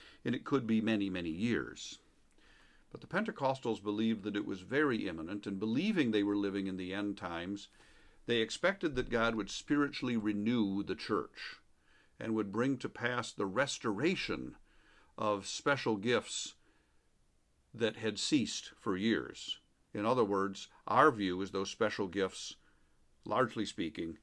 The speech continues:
ceased after the age of the apostles. Pentecostals believe that they have been restored because we're in the end times. Now, in nineteen hundred, there was a, a man whose name was Charles Parham.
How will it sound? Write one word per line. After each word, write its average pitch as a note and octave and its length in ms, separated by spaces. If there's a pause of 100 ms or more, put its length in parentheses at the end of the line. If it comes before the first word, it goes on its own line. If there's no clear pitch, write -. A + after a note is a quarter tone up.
(240)
ceased B2+ 440
after G#2 280
the F#2+ 140
age F#2+ 200
of F2+ 60
the F2+ 80
apostles. F2 720 (680)
Pentecostals A2+ 840
believe G2+ 480 (300)
that A2+ 180
they G#2 220
have G2 180
been G#2 220
restored G2+ 640
because A2 460
we're F2+ 140
in D#2 140
the D#2 160
end D2 240
times. D2 640 (1700)
Now, G#2+ 340 (580)
in C#3 140
nineteen E3 400
hundred, A2+ 440
there G#2 80
was G#2 140
a, G2+ 160
a A#2 80
man A2 240
whose A2+ 200
name A#2 140
was A2 140
Charles A2+ 400
Parham. B2 640